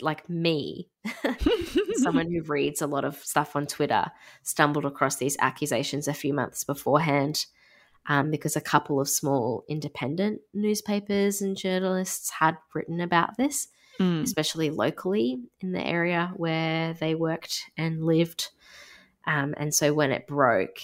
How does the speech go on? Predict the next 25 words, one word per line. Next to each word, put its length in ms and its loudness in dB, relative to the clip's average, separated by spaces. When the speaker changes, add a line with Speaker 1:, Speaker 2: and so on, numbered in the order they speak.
Speaker 1:
it 140 -6
was 120 -2
kind 300 -2
of 100 -4
like, 200 2
"Yep." 200 8
Like, 160 -8
a 40 0
lot 200 6
of 60 -2
people 260 0
already 260 2
knew 140 0
about 320 0
it. 180 -2
Speaker 2:
Yeah. 360 0
Speaker 1:
<sighs> 100 -6
Yeah, 200 0
but 140 2
they, 300 4
they, 680 2
they 160 0
have 220 4
this 160 -2
photo 360 0